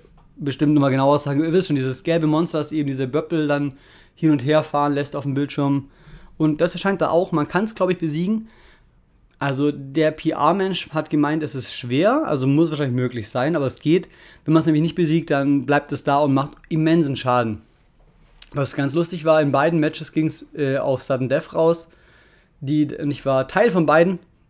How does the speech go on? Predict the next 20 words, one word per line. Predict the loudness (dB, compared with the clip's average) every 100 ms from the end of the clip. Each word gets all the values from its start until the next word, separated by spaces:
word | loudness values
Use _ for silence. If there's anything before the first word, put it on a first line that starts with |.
| -6
hab's | -4 -2
aber | 0
beide | 2 2
mal | 0 0
versaut. | 0 2 2 -2 -12 _ -20 -6
Einmal, | 2 6 6
weil | 6
ich | 2
dann | 0 -2
zu | -2 -2 0 0 -2
geflasht | -4 2 4 4 2
<laughs> |
war | 2 6 6
und |
einfach | 6 4
nur | 4
da | 4
schnell | 2 -2
gedrückt | -4 -4 -4
habe. | -2 -2 -4